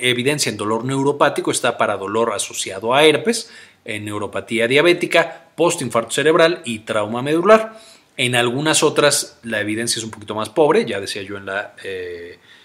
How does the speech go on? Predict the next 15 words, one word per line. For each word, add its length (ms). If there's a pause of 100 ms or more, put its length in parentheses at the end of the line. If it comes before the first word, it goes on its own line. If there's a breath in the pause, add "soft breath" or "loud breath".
(140 loud breath)
fibromialgia 840
o 100
en 80
algunos 380
otros 260
tipos 260
de 80
neuropatía, 800
túnel 300
del 180
carpo, 400
ciática, 560
etcétera, 380
etcétera, 360
etcétera. 400